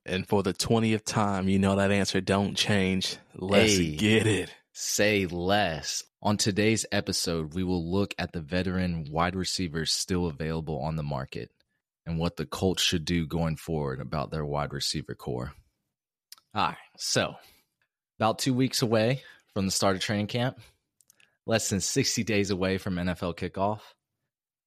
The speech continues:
Speaker 2: Exciting times we're, we're in right now.
Speaker 1: Oh, yeah.
Speaker 2: I would say general manager Chris Ballard has done a great job with our roster. Wouldn't you agree?
Speaker 1: I have to say so.
Speaker 2: However,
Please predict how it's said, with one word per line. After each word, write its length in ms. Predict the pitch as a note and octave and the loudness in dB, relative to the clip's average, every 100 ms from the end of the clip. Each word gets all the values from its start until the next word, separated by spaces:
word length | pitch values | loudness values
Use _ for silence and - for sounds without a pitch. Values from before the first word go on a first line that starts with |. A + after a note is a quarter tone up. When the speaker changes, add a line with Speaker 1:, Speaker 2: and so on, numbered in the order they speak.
| _ | _
Speaker 2:
Exciting 420 | G2 - A2 G2+ | -8 0 0 0
times 340 | F#2 G2 F#2 F2+ | 0 0 0 0
we're, 220 | F#2 F2+ - | -4 -4 -4
we're 140 | G2 | -2
in 180 | F#2 F#2 | 0 0
right 160 | F2+ F2+ | 0 0
now. 380 | F#2 F2+ G#2 - _ _ _ _ - | 0 0 -2 -8 _ _ _ _ -14
Speaker 1:
Oh, 80 | G2+ | -12
yeah. 60 | - - - _ _ _ | -10 -14 -20 _ _ _
Speaker 2:
I 60 | - | 2
would 160 | G#3+ G#3+ | 2 2
say 480 | - C#3+ D3+ F3+ - - | 2 4 4 0 -4 -4
general 260 | A2+ A2+ A2 | 0 2 2
manager 420 | G#2+ G#2 F#2+ G2 | 2 0 -2 -4
Chris 240 | - F#2 | -2 -2
Ballard 440 | F2 E2+ G2 C#3+ C#3 - | 2 2 2 -2 -8 -4
has 180 | G2 | -4
done 220 | E2+ F#2 F2+ | 0 0 0
a 60 | |
great 320 | D#2+ F2+ F2+ | 0 0 0
job 280 | E2+ F2 E2+ | 0 0 2
with 140 | F2+ F#2 | 0 -2
our 160 | F2 | 0
roster. 500 | E2+ F2 - C3 C#3 - - | 2 0 0 0 -2 -4 -4
Wouldn't 240 | G#2 G2 | 0 0
you 100 | G#2 | 2
agree? 340 | F#2+ G2 A2 C3 - - _ _ _ _ _ _ _ _ _ | 0 2 0 -2 -8 -20 _ _ _ _ _ _ _ _ _
Speaker 1:
I 140 | G#2+ | 0
have 80 | G2 | 0
to 80 | G2+ | -2
say 180 | - G2+ | 2 2
so. 300 | - A#2 D3 - _ _ _ _ _ | 4 2 0 -8 _ _ _ _ _
Speaker 2:
However, 600 | G2 F2 F2 E2 A#2+ F3 | -2 2 2 2 0 0